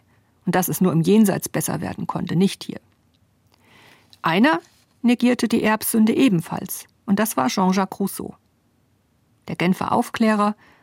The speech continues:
und zugleich Gegenaufklärer geht von ursprünglich guten Anfängen aus in der Zivilisationsgeschichte des Menschen, einem angenommenen, glücklichen Urzustand, der im Laufe der Zivilisation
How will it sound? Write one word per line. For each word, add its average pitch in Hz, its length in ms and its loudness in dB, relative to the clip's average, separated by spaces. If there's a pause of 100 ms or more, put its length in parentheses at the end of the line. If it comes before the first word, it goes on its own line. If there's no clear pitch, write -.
und 190 160 0
zugleich 160 520 -2
Gegenaufklärer 190 840 2 (340)
geht 220 180 2
von 202 160 0
ursprünglich 233 680 2
guten 294 340 2
Anfängen 196 520 0
aus - 300 -4
in 190 100 2
der 170 140 2
Zivilisationsgeschichte 180 1200 0
des 160 180 -8
Menschen, 175 380 0 (920)
einem 175 240 0
angenommenen, 233 720 4
glücklichen 202 520 -2
Urzustand, 185 760 -2 (500)
der 185 100 0
im 175 100 4
Laufe 175 360 2
der 214 160 0
Zivilisation 196 920 2